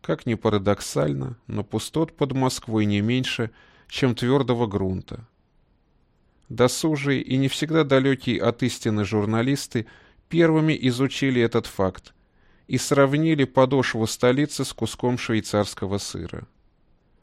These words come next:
Метро, канализация, коридоры линий связи, огромные складские помещения,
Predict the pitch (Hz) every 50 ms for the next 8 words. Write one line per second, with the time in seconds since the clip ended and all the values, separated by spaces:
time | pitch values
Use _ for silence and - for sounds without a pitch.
0 | _ _ _ _ _ _ _ - 131 147 147 - 139 131 131 123 120 120 - 127
1 | 123 127 127 127 127 117 107 117 117 110 110 - - - - 98 101 - - _
2 | _ _ _ _ _ _ _ - 131 123 135 139 131 156 156 147 147 143 131 131
3 | 127 123 123 120 - - 104 101 104 101 95 92 90 92 - - _ _ _ _
4 | _ _ _ _ _ - 117 113 123 139 147 151 143 143 143 139 131 - - 123
5 | 120 113 - - - 127 123 123 127 - 120 120 120 117 113 - - - 107 98
6 | 95 92 90 87 85 82